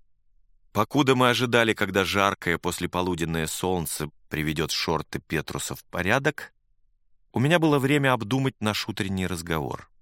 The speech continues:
Приходилось признать, что большая часть того, что сказал Петрус о мальчишке, которого мы встретили на берегу, имела смысл.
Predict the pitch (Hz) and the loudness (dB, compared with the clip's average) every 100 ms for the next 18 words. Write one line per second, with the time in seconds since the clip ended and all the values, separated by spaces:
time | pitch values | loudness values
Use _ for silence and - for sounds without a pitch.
0 | _ _ _ _ _ _ - 135 170 180 | _ _ _ _ _ _ 0 2 4 4
1 | 175 - 156 147 127 143 151 - - 127 | 2 2 2 2 4 2 2 -2 0 0
2 | 107 104 143 139 - 127 113 110 - 117 | 0 2 2 2 0 2 2 2 0 2
3 | 110 - - - 101 110 - 95 - 95 | 0 -2 -4 0 0 0 -2 -4 -4 -4
4 | 87 90 76 - 92 90 82 78 85 82 | -2 -2 -4 -4 -2 -2 -4 -2 -2 -2
5 | - 143 151 - 147 147 147 147 143 143 | -2 0 0 -2 -2 0 2 2 2 0
6 | 139 - 131 135 131 131 131 120 127 120 | -2 -2 0 0 2 0 0 0 0 2
7 | 131 127 - _ _ _ - - _ - | 2 2 -2 _ _ _ -20 -20 _ -4
8 | 87 90 107 131 139 - 76 67 - 57 | 0 2 2 0 -4 -6 -4 -4 -6 -10